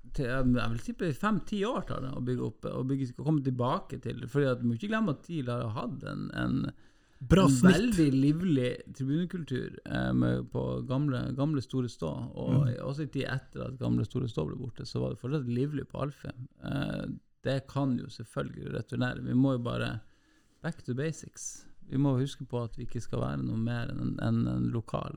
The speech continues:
Speaker 1: god fotballklubb. Og da, da kommer det tilbake.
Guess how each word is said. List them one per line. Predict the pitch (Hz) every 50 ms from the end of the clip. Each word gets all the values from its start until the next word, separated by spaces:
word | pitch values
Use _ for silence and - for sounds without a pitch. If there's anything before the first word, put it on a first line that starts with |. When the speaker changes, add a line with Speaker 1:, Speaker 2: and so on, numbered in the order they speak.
| - 127
Speaker 1:
god | 123 127 123 117
fotballklubb. | 110 127 131 - 165 151 120 - - - - - _ _ - - _ _ _ _ _ - - -
Og | - 123
da, | 127 135 135 131
da | 143 156
kommer | - - 220 208 147
det | 123
tilbake. | 127 110 104 104 107 - -